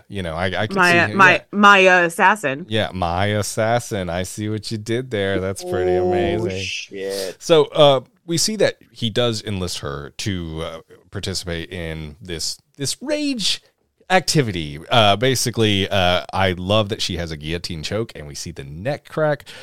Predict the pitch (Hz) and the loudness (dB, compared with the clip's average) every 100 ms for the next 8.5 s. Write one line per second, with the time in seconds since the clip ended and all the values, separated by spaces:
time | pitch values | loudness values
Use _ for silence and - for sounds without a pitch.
0 | - - 247 170 87 76 71 - - 240 | -20 2 8 8 6 -6 -4 0 4 6
1 | 240 139 123 92 92 - 110 95 - 156 | 6 2 0 -2 -10 -6 -4 -2 0 0
2 | 143 104 85 - 165 147 139 - 107 110 | 0 0 -2 -2 -2 -2 -4 -6 0 0
3 | - - 82 76 101 131 131 - - - | -2 -10 -10 -6 0 4 4 0 -12 -20
4 | - - 185 196 175 147 120 123 156 185 | -18 0 4 4 2 0 2 4 6 6
5 | 170 151 147 123 117 117 98 98 - 135 | 4 0 -2 -2 0 0 -2 -4 2 2
6 | 117 85 69 78 87 85 - - - 160 | 2 -8 -10 -10 -8 -6 -6 -4 -2 0
7 | 151 135 120 - _ - 127 - - - | 0 0 -2 -6 _ 0 0 0 -6 -6
8 | - - 135 - - | -4 2 4 2 -2